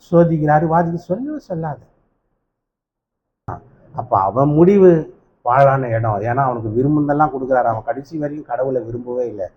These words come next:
கடவுளை தேடவே இல்லை, கடவுளை மதிக்கவும் இல்லை, கடவுளை மனசார நேசிக்கவும் இல்லை, கடவுளுக்கிட்ட ஒரு பாவம்.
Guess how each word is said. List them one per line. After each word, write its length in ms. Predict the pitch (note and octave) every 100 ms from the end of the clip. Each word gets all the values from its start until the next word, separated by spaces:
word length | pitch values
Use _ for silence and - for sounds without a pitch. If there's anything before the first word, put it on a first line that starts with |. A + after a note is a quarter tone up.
| _ -
கடவுளை 340 | A2+ C3 C3
தேடவே 380 | B2 B2 B2+ C3
இல்லை, 260 | C3 A2 G2 - _ -
கடவுளை 340 | B2 C#3 C3+
மதிக்கவும் 560 | A#2 A#2 C#3 D3 D3+ C3+
இல்லை, 200 | A#2+ F#2 - _
கடவுளை 340 | - C#3 D#3 D3
மனசார 480 | C3 D3 - D3+ D#3
நேசிக்கவும் 640 | C#3 C#3 E3+ F3+ F3 E3+ D#3+
இல்லை, 240 | B2+ G#2 F2+ - _ -
கடவுளுக்கிட்ட 460 | D3 F3+ E3+ E3+
ஒரு 160 | D#3 C#3+
பாவம். 400 | - C#3+ F3+ -